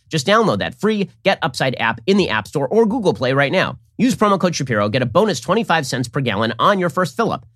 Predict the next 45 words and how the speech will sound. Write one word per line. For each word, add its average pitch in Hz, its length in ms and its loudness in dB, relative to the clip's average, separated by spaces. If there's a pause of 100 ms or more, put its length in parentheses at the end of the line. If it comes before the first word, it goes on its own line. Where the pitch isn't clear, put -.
That's - 120 -4
up 123 100 -2
to 131 60 -4
fifty 220 300 -2
cents 143 300 -2
cash 127 340 -4
back. 82 220 -4 (260)
Don't 226 220 2
pay 165 180 2
full 151 200 -2
price 131 240 0
at - 60 -8
the 139 60 -6
pump 120 180 -2
anymore. 78 340 -6 (140)
Get 190 140 2
cash 208 220 0
back 139 200 -2
using 113 300 0 (100)
Get 175 200 2
Upside. - 440 -4 (140)
Just 147 180 -4
download 214 300 4
the 185 140 0
app 135 160 -2
for 143 80 -6
free. 80 320 -8 (140)
Use 202 220 2
promo 175 240 2
code 156 200 -2
Shapiro 139 460 0
to 117 100 -10
get 151 180 0
up 135 100 -8
to 123 80 -12
fifty 214 300 -2
cents 151 240 -2
per 147 120 -4
gallon 95 380 -2 (120)
cash 180 240 0
back 165 240 0
on 135 80 -2
your 147 80 -2
first 139 240 -4
tank. 127 200 -4